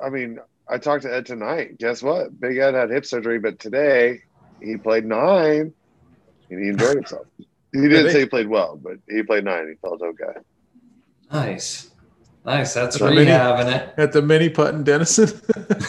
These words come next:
Speaker 3: <laughs>
Speaker 2: Hip feels great.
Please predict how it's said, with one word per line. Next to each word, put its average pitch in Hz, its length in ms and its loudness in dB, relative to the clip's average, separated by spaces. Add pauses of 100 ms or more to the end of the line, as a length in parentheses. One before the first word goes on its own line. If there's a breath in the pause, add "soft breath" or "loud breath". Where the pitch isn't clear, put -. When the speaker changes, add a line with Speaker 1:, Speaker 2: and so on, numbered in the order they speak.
Speaker 3:
<laughs> 185 2250 2
Speaker 2:
Hip 320 240 4
feels 190 260 6
great. 220 340 6